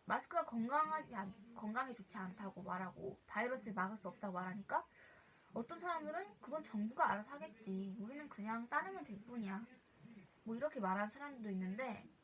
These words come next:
음, 제 생각에는 달라요. 자신의 건강은 자신이 책임져야지 정부한테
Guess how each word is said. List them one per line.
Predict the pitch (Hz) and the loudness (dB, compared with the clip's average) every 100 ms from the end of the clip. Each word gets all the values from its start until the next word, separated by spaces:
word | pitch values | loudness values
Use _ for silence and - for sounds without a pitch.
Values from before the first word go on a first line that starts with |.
| - | -4
음, | 208 208 196 | 0 0 0
제 | 226 | -6
생각에는 | 311 359 339 269 214 | 0 4 4 2 -2
달라요. | - 175 180 185 180 - - - - - - - 196 - - - - - | -4 -2 0 2 0 -2 -16 -20 -20 -20 -18 -16 -18 -20 -20 -20 -18 -12
자신의 | - 226 349 349 | -2 -2 2 2
건강은 | 311 208 220 254 202 196 190 | 4 2 8 8 8 2 0
자신이 | - 202 277 269 | -2 -6 -6 -10
책임져야지 | - 349 349 262 185 180 185 180 - | -6 -6 -2 2 2 2 -2 -2 -2
정부한테 | 208 208 240 233 214 180 185 | -2 0 0 -2 -2 -2 -4